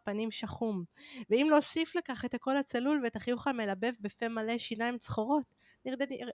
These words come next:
נראית ירדנה ארזי כיורשת הטבעית ביותר של דור הזמרות התימניות, מברכת צפירה ועד שושנה דמארי, שהן היו, אה, הזמרות ה-, מה שנקרא,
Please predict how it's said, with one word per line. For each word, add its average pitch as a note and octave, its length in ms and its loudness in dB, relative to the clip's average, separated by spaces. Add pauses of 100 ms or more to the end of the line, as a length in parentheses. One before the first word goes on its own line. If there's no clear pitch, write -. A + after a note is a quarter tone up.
נראית B3 440 -2
ירדנה G3 460 2
ארזי G3+ 220 0
כיורשת G3+ 480 0
הטבעית G3+ 420 -6
ביותר F#3 380 -2 (340)
של F#3+ 220 2
דור A3+ 360 10
הזמרות G3 560 2
התימניות, G3+ 640 0
מברכת F3 380 -8
צפירה C4 360 0
ועד F3+ 140 -4
שושנה F3+ 340 -4
דמארי, G#3 360 -4
שהן F3 400 -8
היו, F3 300 -10
אה, F3+ 60 -16 (280)
הזמרות D3+ 560 -6
ה-, - 20 -8 (520)
מה - 20 -10
שנקרא, F3+ 300 -4